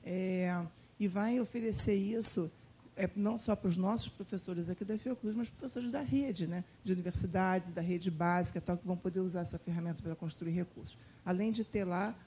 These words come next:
o conjunto de recursos educacionais da Fiocruz também, de uma forma amigável para utilização, reutilização, transformação.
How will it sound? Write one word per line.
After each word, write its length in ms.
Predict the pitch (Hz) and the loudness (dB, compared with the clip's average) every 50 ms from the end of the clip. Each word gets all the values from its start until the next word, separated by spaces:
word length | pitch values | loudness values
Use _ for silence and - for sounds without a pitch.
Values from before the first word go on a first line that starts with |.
| - - - | -18 -8 -2
o 100 | 254 202 | -2 -2
conjunto 480 | - 208 196 185 170 170 180 175 - 180 | 2 2 2 2 2 0 -2 -4 -4 -4
de 80 | 160 | -2
recursos 320 | - 175 - - 170 - 170 | -2 -2 -2 -2 -4 -2 -2
educacionais 580 | 165 165 - 160 165 - 180 165 165 165 175 | -4 -4 -4 -4 -4 -2 -2 -2 -2 -2 -2
da 120 | 170 202 214 | -2 -4 -4
Fiocruz 580 | - - 208 190 - - 180 180 185 185 - | -4 -6 -8 -8 -6 -4 -4 -2 -4 -4 -4
também, 400 | - 180 165 165 170 180 190 185 - - - - - - | -4 -4 -2 -2 -2 -2 -2 -4 -6 -10 -18 -20 -18 -12
de 60 | - | -8
uma 140 | 165 156 156 | -6 -6 -6
forma 320 | 156 - 165 160 165 170 165 | -6 -4 -4 -2 0 0 0
amigável 680 | 170 175 170 160 160 165 156 156 160 170 165 180 170 165 | 0 0 0 0 2 2 2 2 2 2 0 0 -2 -2
para 160 | - 165 165 | -2 -4 -4
utilização, 720 | 170 165 - - 170 165 151 160 143 160 - - 175 170 165 143 | -6 -6 -6 -4 -4 -2 0 0 0 0 0 0 0 -2 -2 0
reutilização, 760 | - 175 175 165 165 - - 156 151 151 147 151 - 170 160 | 2 2 2 0 0 -4 -4 -4 -2 -2 -4 -2 -4 -4 -4
transformação. 840 | 165 - 170 170 170 156 - - 170 165 165 160 156 - - 123 - | -4 -4 -4 -4 -4 -6 -4 -2 -2 0 0 0 -2 -4 -4 -6 -10